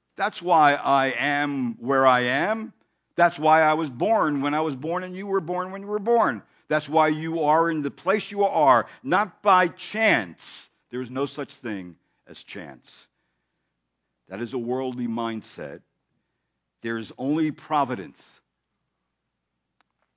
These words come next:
And then I must realize that I do not deserve to be where I am, nor do I deserve what I have. I don't deserve anything that I have, neither do you. But because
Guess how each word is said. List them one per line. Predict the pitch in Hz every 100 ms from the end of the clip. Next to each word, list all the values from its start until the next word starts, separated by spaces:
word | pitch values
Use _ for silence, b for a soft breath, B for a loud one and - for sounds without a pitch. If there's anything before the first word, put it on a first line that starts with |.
| -
And | 104
then | 113 131
I | 131
must | 131 107
realize | 131 143 131 123 113
that | 120
I | 113
do | 110 120
not | 127 135
deserve | 139 110 123 120 120 107
to | -
be | 104 117 113
where | 104 95
I | 82
am, | 85 69 _ _ _ _ _ _ _ _ _ _ _ _ _ _ _ _ _ 107
nor | 117 131
do | 131
I | 123
deserve | 120 101 120 110
what | 113
I | 113
have. | 101 90 73 76 _ _ _ _ _ _ -
I | 101
don't | 107 107
deserve | 104 110 101 -
anything | 135 139 156 131 101 101
that | 95
I | 95
have, | 90 90 90 85 _ _ _
neither | 101 104 101
do | 92
you. | 101 98 65 _ _ _ _ _ _ _ _
But | 92
because | 95 92 117 104